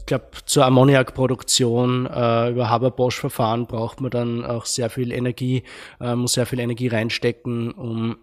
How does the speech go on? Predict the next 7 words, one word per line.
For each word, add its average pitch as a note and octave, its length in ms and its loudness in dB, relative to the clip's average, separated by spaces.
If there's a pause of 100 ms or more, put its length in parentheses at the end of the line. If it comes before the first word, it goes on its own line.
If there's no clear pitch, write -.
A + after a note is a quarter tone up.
(140)
<clears throat> - 380 -4
das A#2+ 220 0
Ammoniak G#2+ 480 -4
rauszubekommen. G#2 800 -8 (1080)
Jetzt - 420 2
hören C#3+ 380 6
wir D#3+ 380 8